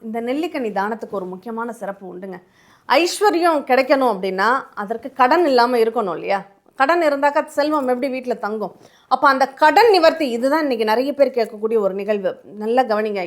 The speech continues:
யாரெல்லாம் தீர முடியாத, தாங்க முடியாத கடன் இருக்கு, இந்த கடன் தீர்வதற்கு வழி என்ன அப்படின்னு கேக்குறீங்களோ அவங்கெல்லாம் இந்த கார்த்திகை மாதம் தீபத்து அன்னைக்கு அல்லது கார்த்திகை மாதம் முழுமைக்குமே நெல்லிக்காயை தானம் கொடுக்க வேண்டும்.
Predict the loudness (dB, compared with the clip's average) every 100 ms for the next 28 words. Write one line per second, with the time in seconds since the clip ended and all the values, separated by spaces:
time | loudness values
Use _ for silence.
0 | -4 -2 0 -2 0 -2 -4 -10 -6 -4
1 | -2 -2 0 2 2 0 0 0 0 -2
2 | -2 4 6 6 4 -2 -4 -2 -4 -6
3 | -2 -2 -4 -16 -20 -4 -2 2 2 4
4 | 0 -2 -2 -2 2 4 2 0 2 2
5 | 2 0 2 0 2 -2 0 -2 0 -4
6 | 0 0 0 -2 -4 -2 0 0 0 -2
7 | -4 _ _ -2 -2 4 4 4 0 -4
8 | -2 -2 -2 -2 -4 -4 -4 -2 -4 -4
9 | -6 -2 2 2 2 0 2 2 2 -2
10 | 2 2 0 -2 -2 -2 -4 -8 -6 -4
11 | -4 -4 -6 0 0 2 -2 -2 -2 -4
12 | -6 -12 -12 -12 -12 -14